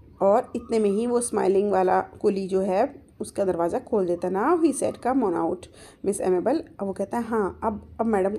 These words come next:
अमेबल आप उतरिए। Unless you want to go to," अगर आपको यहीं उतरना है तो आप यहीं उतर जाओ, नहीं अगर तुम्हें वहाँ जाना है, ये देखो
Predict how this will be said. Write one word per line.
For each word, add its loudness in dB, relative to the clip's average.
अमेबल 0
आप 0
उतरिए। 2
Unless 2
you 2
want 2
to -2
go 4
to," -2
अगर 4
आपको 2
यहीं 4
उतरना 2
है 4
तो 2
आप 4
यहीं 2
उतर 2
जाओ, 4
नहीं 2
अगर 0
तुम्हें 2
वहाँ 4
जाना 4
है, 0
ये -4
देखो -8